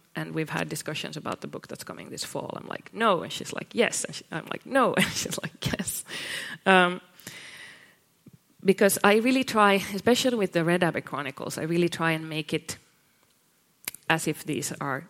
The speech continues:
the texts are documents from that abbey, and it hasn't made any sense to me that someone there, they, they would have maps, yes, but would they have lists of the names? Of pe-, like, okay, maybe a list of the names of everyone in the abbey, but people who are pertinent to a certain story or something. It,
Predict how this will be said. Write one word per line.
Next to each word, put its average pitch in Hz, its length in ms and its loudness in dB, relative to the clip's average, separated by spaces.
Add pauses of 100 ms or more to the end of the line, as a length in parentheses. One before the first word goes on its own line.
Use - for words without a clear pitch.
(160)
the 135 100 -10
texts - 380 -6
are 143 80 -4 (120)
documents - 600 -8
from - 300 -10
that - 240 -8
abbey, 180 420 -4
and 160 120 -10
it 160 40 -10
hasn't 160 280 -6
made 156 140 -4
any 147 140 -8
sense 170 420 -2
to 147 100 -8
me 135 140 -8
that - 160 -10
someone 143 380 -8
there, 92 300 -2 (580)
they, 170 100 0
they 180 200 2
would 277 140 -2
have 285 160 -2
maps, - 500 0
yes, - 240 -2
but 147 220 -4
would 160 100 -2
they 165 80 4
have 165 160 -2
lists 170 380 -2
of 180 140 -6
the 135 80 -8
names? 214 760 -6
Of - 180 -20
pe-, - 80 -10 (120)
like, 165 320 -2 (340)
okay, 190 200 6
maybe 165 260 4
a 156 60 6 (100)
list 156 200 0
of 151 100 -8
the 151 60 -4
names 143 220 -4
of 143 100 -6
everyone 143 300 -4
in 151 120 -10
the 156 80 -2
abbey, 175 260 4
but - 260 -4
people 143 260 -4
who 147 120 -4
are 139 140 0
pertinent 139 500 -6
to - 80 -10
a 147 60 -8
certain - 320 -8
story - 380 -6
or - 80 -6
something. - 360 -12
It, - 180 -16